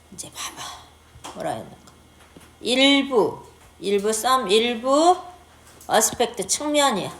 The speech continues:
자, 데일리 라이프, 일상생활에, 일상생활. 일상생활의 일부 측면이, 일상생활의 일부 측면이 could be improved. 개선될 수 있는,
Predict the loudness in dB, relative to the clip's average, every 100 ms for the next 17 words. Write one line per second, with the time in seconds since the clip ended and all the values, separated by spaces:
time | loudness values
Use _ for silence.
0 | -20 -20 -20 -20 -20 -20 _ -10 0 0
1 | 2 4 4 6 4 6 4 2 -2 0
2 | 0 2 2 0 -2 -2 -4 -6 -10 -8
3 | 0 0 0 0 0 0 -4 -4 0 0
4 | 0 -12 -16 -16 -20 -20 -20 -20 -20 -20
5 | _ _ _ _ -20 -20 -2 4 6 6
6 | 6 6 4 4 4 6 6 8 6 2
7 | 0 0 2 0 -2 -4 -2 -6 -4 0
8 | 2 4 2 2 2 2 -2 -14 -20 -8
9 | -2 0 2 4 4 4 2 4 4 4
10 | 2 0 -2 -2 -4 2 2 2 0 -2
11 | -4 -4 -4 0 -2 0 -2 -2 -2 -4
12 | -4 -8 -12 -18 -20 -18 -6 -4 0 0
13 | 0 0 -2 -2 -6 -10 -10